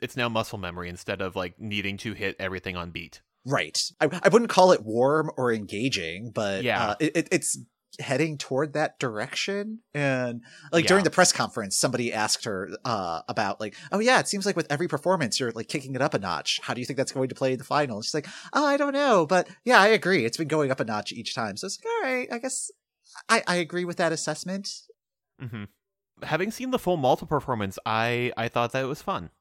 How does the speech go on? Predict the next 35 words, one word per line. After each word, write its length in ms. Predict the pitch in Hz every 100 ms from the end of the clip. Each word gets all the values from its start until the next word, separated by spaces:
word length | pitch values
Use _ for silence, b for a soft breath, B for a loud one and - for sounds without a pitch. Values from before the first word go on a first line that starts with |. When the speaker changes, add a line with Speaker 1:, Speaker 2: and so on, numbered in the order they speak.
| _ _ _
Speaker 1:
I 120 | - 117
think, 160 | - -
I 80 |
still 160 | 110 117
think 160 | - 104
the 80 |
song 260 | 104 110 104
is 100 | 98
very 160 | 101 95
generic, 500 | 98 92 92 143 120
and, 240 | 101 92 -
but 320 | 98 95 95
Speaker 2:
Mm-hmm. 80 | 85
Speaker 1:
I, 120 | 101 -
I 120 | 117
thought 160 | 120 110
that 140 | 110
the, 220 | 113 107 104
the 260 | 110 101 _ _ _ -
performance 400 | 131 135 131 127
that 80 | -
went 120 | 113
along 180 | 110 104
with 140 | 101
it 80 | 98
helped 200 | 107 - -
elevate 400 | 95 90 82 _
that. 220 | 82 - _ -
Now 120 | 98
that 80 | 98
I 40 |
see 160 | 95 101
the 120 | 95
full 220 | - 104
of, 160 | 95